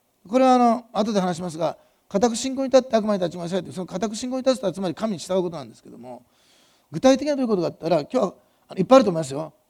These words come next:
あの、いろいろね、告白をするとかいろいろあると思いますけども、具体的には感謝して喜ぶことを、これはか-、神様への感謝の信仰の表れです。「今日これそれ言いなさい」って言われたの。で、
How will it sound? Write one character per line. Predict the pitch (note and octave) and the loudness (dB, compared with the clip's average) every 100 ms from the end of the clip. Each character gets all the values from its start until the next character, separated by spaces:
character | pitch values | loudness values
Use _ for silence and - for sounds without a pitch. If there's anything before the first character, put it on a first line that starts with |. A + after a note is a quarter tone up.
| - | -14
あ | C#3 | -8
の、 | |
い | D3 | -4
ろ | D3+ | -4
い | |
ろ | C3+ | -4
ね、 | F3+ | -8
告 | D3 D3+ | -8 -8
白 | C#3+ | -8
を | C3+ | -12
す | |
る | D3+ | -12
と | B2+ | -8
か | |
い | C#3+ | -2
ろ | |
い | |
ろ | D3+ | -2
あ | |
る | F3 | -2
と | |
思 | C#3 | -6
い | |
ま | |
す | B2 | -14
け | C3 | -14
ど | |
も、 | D3 A2+ _ _ _ B2 | -14 -14 _ _ _ -6
具 | E3+ | -2
体 | G#3 G#3 | -2 -4
的 | G#3+ | -6
に | C#4 | 0
は | B3+ C3 - _ _ _ _ B2 - | 0 0 -8 _ _ _ _ -20 -8
感 | - F#3+ | 2 2
謝 | - G3+ | 2 -2
し | - | -2
て | D3 | 0
喜 | |
ぶ | G#3+ B3+ A#3+ | 2 0 -2
こ | E3+ | -4
と | D3+ | -6
を、 | G#2 _ _ _ _ _ _ _ _ | -10 _ _ _ _ _ _ _ _
こ | - | 2
れ | A#3 | 2
は | A#3+ | 2
か-、 | G#3 - | -6 -4
神 | A3+ G#3+ | -2 -2
様 | F#3 D3+ | -4 -6
へ | |
の | D3 D3+ | -12 -16
感 | - D#3+ | -10 -10
謝 | D3+ B2 | -10 -12
の | |
信 | B2 F3 | -10 -10
仰 | E3 | -4
の | D3+ | -2
表 | C#3+ | -2
れ | A#2+ | -6
で | G#2 | -10
す。 | - | -6
「今 | E3+ | -4
日 | |
こ | G#3 | -4
れ | |
そ | G#3 G#3 | -4 -2
れ | |
言 | |
い | G3 | -2
な | F3 | -2
さ | |
い」 | D#3 | -8
っ | |
て | - | -12
言 | G#2+ | -20
わ | |
れ | A2 | -20
た | _ _ _ _ G#3+ F#3+ | _ _ _ _ 6 6
の。 | |
で、 | - | 4